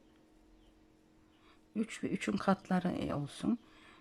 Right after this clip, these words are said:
e, şeyleriniz, trabzanınız. E, öyle olursa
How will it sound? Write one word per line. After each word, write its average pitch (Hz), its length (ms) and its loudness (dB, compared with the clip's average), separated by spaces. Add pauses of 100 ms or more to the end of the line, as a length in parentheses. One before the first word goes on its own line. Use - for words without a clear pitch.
(180)
e, 156 320 0
şeyleriniz, - 840 -2 (460)
trabzanınız. 156 920 0 (760)
E, 165 240 4 (100)
öyle 180 300 4
olursa 175 640 0